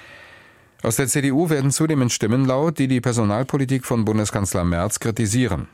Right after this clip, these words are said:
Im Mittelpunkt steht dabei das politische Schicksal von Verkehrsminister Schnieder. Der C-D-U-Politiker hatte sich bereits von einigen Mitarbeitern verabschiedet. Sein von Merz vorgesehener Nachfolger, der Finanzpolitiker Günzler, lehnte jedoch eine Amtsübernahme ab.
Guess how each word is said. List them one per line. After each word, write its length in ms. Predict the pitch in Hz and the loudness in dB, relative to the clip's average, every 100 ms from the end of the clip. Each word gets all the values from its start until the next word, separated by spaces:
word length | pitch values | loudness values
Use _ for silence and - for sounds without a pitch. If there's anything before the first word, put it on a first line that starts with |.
| _ _ | _ _
Im 140 | 92 190 | -2 0
Mittelpunkt 500 | - 107 - 107 135 | 0 -2 0 -2 -2
steht 240 | 117 101 | -4 -2
dabei 280 | 85 90 101 | -2 0 0
das 180 | 101 - | -2 -2
politische 560 | 98 107 123 104 90 | -2 -2 -2 -4 -2
Schicksal 480 | - 135 - 85 85 | -2 -4 -2 -2 -2
von 160 | - 85 | -4 -4
Verkehrsminister 800 | 92 87 104 - 92 82 85 85 | -4 -2 -4 -2 -4 -2 -4 -4
Schnieder. 420 | - 117 82 - _ _ - - - - - - | -2 -2 -2 -8 _ _ -20 -20 -20 -20 -10 -4
Der 140 | 107 | -2
C-D-U-Politiker 880 | 139 135 151 156 120 117 127 - 113 | 0 0 0 0 0 0 0 -2 -2
hatte 200 | 117 120 | 0 0
sich 240 | 120 113 | -2 0
bereits 480 | 117 95 95 101 - | 0 0 0 -2 -4
von 300 | 104 95 87 | -2 -2 0
einigen 340 | 104 107 87 | 0 0 0
Mitarbeitern 600 | 101 127 87 82 80 90 | 0 0 -2 -2 0 -2
verabschiedet. 720 | 87 98 110 - 107 92 82 - - - - - | -2 -4 -4 -2 -2 -2 -4 -8 -20 -20 -20 -4
Sein 340 | 101 107 110 | 0 2 0
von 200 | 123 123 | 0 0
Merz 320 | 107 117 151 | 0 0 -2
vorgesehener 680 | - 123 113 101 104 95 90 | -2 0 0 0 0 0 0
Nachfolger, 680 | 90 135 - 92 92 110 120 - - - | 0 -2 -2 -2 0 0 -2 -8 -12 -6
der 100 | 76 | -4
Finanzpolitiker 840 | 85 87 90 - 85 80 80 73 | -2 -2 -2 -2 -4 -2 -4 -4
Günzler, 560 | 73 95 95 117 117 135 | -2 -2 0 0 0 0
lehnte 300 | 110 110 107 | 0 0 0
jedoch 280 | 98 98 92 | -2 -2 -2
eine 240 | 90 87 | -2 -2
Amtsübernahme 680 | 90 87 90 87 87 87 85 | -2 -2 -2 -2 0 0 -2
ab. 200 | 107 | -4